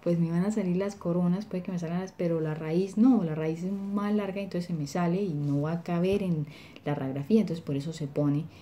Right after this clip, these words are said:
eh, vertical. Entonces, eso también ténganlo claro. Para dientes anteriores, el, la película va vertical y para dientes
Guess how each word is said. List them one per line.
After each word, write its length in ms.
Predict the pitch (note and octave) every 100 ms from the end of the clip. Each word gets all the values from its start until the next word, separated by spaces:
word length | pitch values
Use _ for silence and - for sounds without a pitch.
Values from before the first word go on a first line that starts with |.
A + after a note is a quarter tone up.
| - - -
eh, 420 | D#3 D3 C#3 C3+ C#3 - - - - - - - - - -
vertical. 640 | D#3+ D3+ C#3+ C#3 F#3+ D#3 - -
Entonces, 260 | C#3+ C#3 -
eso 340 | G3+ A3+ B3
también 320 | B3 F3+ D#3
ténganlo 400 | D3+ D3 D#3 D#3+
claro. 400 | D#3 G#3 G3+ F3 - - - - - - - - - -
Para 220 | D#3 D3+
dientes 400 | E3 G3+ A3 A3
anteriores, 680 | A3 A#3 A#3+ B3 B3 C4 -
el, 260 | D#3+ D3 D3
la 100 | D3+
película 600 | - D#3 D#3 - F3+ D#3+
va 160 | D#3
vertical 800 | D3+ F3+ F3+ G#3+ G#3+ C#4+ B3+ C#4 -
y 140 | - G3+
para 300 | F3 D#3 D3
dientes 440 | D3+ D#3+ D#3 C#3+